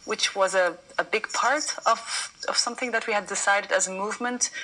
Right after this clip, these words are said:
to not point fingers to one person, because we saw that as maybe a threat to, to have, uh, the conversation just revolving around one person, because we knew it was not only, like, one person, and it's a structural problem,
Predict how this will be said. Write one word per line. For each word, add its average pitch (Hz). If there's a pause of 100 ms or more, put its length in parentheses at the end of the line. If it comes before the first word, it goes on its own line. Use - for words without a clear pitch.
(140)
to -
not 208
point 202
fingers 185
to -
one 175
person, 302 (140)
because - (380)
we 202
saw 190
that 185
as 175
maybe 175
a -
threat - (680)
to, 160 (760)
to 180
have, 175
uh, 170
the 185
conversation 180
just 165
revolving 170
around 160
one 156
person, 247 (760)
because 180
we 185
knew 185
it 175
was 175
not 170
only, 165
like, 156
one 160
person, 214
and 160
it's 160
a -
structural -
problem, 190